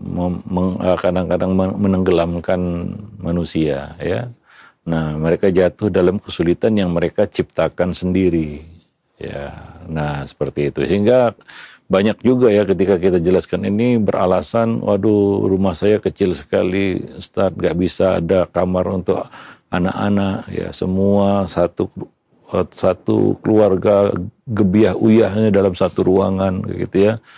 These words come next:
Ya, nggak ada batas, nggak ada pemisah, di situ orang tua, di situ anak, di situ anak laki-laki, di situ anak perempuan. Ya, itu kan tidak ideal sebenarnya. Kenapa harus seperti itu?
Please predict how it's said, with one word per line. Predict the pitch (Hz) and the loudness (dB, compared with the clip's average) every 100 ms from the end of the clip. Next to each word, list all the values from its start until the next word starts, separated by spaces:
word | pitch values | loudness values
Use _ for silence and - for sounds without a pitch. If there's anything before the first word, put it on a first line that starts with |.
| - _ _ _ | -20 _ _ _
Ya, | 87 85 85 78 78 82 | 2 4 2 0 0 0
nggak | 85 87 85 | 2 2 2
ada | 90 | 2
batas, | 92 92 - 90 | 2 0 -2 0
nggak | 90 90 | 2 2
ada | |
pemisah, | 85 92 95 - 98 | 0 0 0 2 0
di | 87 | 0
situ | 85 82 90 | -4 -2 0
orang | 85 90 90 | 2 0 0
tua, | 104 104 | 2 2
di | 90 | 0
situ | 78 87 92 | -2 -2 0
anak, | 104 101 101 101 | 2 2 0 0
di | - - | -2 0
situ | 95 - 92 | -2 0 0
anak | 87 87 95 | 2 0 -2
laki-laki, | 85 95 95 98 95 | -2 0 0 0 0
di | 92 82 | 0 -2
situ | - 87 | -2 0
anak | 80 90 | 0 -2
perempuan. | 90 90 87 - 95 | -2 -2 -2 0 2
Ya, | 98 90 | 4 4
itu | 92 101 | 2 0
kan | 110 110 | 0 0
tidak | 98 92 98 - _ - _ _ _ _ | 2 2 0 -2 _ -20 _ _ _ _
ideal | 113 85 95 101 98 80 76 | -2 2 4 4 4 0 -2
sebenarnya. | 73 76 76 67 69 - 76 - _ - | -6 -6 -8 -10 -16 -18 -20 -20 _ -2
Kenapa | 98 123 - 82 | 0 0 0 0
harus | 92 92 - | 2 0 -2
seperti | 87 82 82 90 | -6 -4 -2 -2
itu? | 80 85 80 | -4 -6 -6